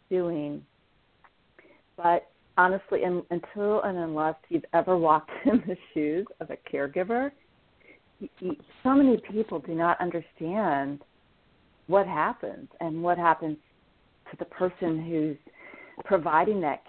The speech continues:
care and compassion day in and day out. I really don't think my friends realized, um, what it was doing to me. And, of course, when you, you, you talked earlier about being a hero, I'm probably the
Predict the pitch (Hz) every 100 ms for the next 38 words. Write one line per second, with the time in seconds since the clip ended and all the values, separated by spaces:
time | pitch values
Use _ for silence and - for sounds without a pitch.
0 | - 156 147 139 139 156 156 156 151 -
1 | 220 208 147 143 143 143 143 139 135 135
2 | - - - 233 254 294 285 240 - 202
3 | 196 - 170 - 160 151 151 160 170 240
4 | 180 139 - - _ - _ _ _ _
5 | 165 151 147 147 147 143 _ _ - 190
6 | 196 160 190 180 175 - 156 143 135 -
7 | - - 254 262 - 302 262 214 - 196
8 | 185 185 190 196 - 190 190 202 185 196
9 | 196 202 185 160 143 165 156 151 - 214
10 | 185 151 147 - - - - - _ 165
11 | 233 165 147 139 135